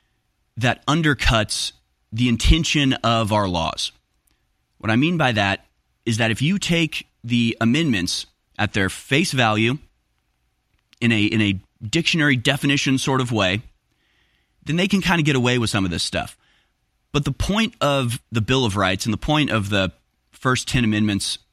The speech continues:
to the Constitution were not to be some sort of, you know, like, uh, uh, aspect of a game that you're supposed to try to get around. "Oh, well, they say that it's freedom of the press, but we didn't print it on a press, so we get to do it." No, no.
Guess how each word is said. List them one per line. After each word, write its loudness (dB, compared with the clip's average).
to -10
the -4
Constitution -2
were 0
not 0
to -4
be 2
some 0
sort 0
of, -2
you -2
know, -2
like, -6
uh, -8
uh, -6
aspect -4
of -2
a -2
game 0
that 0
you're 0
supposed -2
to -4
try 0
to -2
get 0
around. -2
"Oh, -8
well, -6
they 0
say 0
that -2
it's -16
freedom 0
of -2
the -6
press, -2
but -8
we -2
didn't 0
print 0
it 0
on 0
a -6
press, -2
so -4
we 0
get 0
to -4
do -2
it." -8
No, 0
no. -6